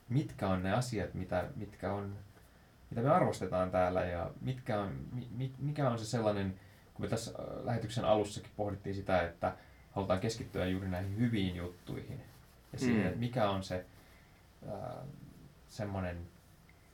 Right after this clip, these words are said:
Speaker 1: mistä me ollaan täällä ylpeitä
Speaker 2: Mm.
Speaker 1: ja mikä on se sellainen, mitä me haluttais,
Speaker 2: Mm.
Speaker 1: ö,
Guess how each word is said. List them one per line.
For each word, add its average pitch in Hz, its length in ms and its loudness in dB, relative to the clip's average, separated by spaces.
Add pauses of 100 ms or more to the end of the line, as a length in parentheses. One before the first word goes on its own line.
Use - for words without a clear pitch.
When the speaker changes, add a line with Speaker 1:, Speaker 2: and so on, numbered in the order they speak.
(1040)
Speaker 1:
mistä 104 260 -2
me 101 80 0
ollaan 107 440 6
täällä 92 260 -4
ylpeitä 92 580 -6
Speaker 2:
Mm. 123 340 2
Speaker 1:
ja 95 200 -2 (280)
mikä 107 300 -2
on 95 160 2
se 92 80 -8
sellainen, 90 600 -2 (460)
mitä 101 140 -2
me 104 100 0
haluttais, - 840 6 (280)
Speaker 2:
Mm. 110 300 2
Speaker 1:
ö, - 240 -8